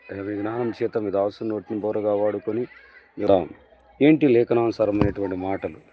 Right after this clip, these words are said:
మొదటి మాట చూడగలే, "నేను మొదటి వాడను,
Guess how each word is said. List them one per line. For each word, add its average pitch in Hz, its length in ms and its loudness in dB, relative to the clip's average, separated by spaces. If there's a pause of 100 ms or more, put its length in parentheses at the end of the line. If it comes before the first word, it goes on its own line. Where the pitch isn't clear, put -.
(320)
మొదటి 147 200 2
మాట 107 200 4 (100)
చూడగలే, 98 340 0
"నేను 110 260 4
మొదటి 117 280 0
వాడను, 110 540 2